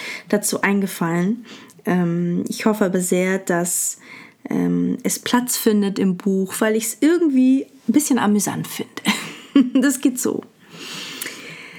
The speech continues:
Unser Ich, gespalten in zwei, erkannte Freud, dass die Ichs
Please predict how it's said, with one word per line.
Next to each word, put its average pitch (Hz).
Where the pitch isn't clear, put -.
Unser 202
Ich, -
gespalten 202
in 180
zwei, 185
erkannte 240
Freud, -
dass -
die -
Ichs -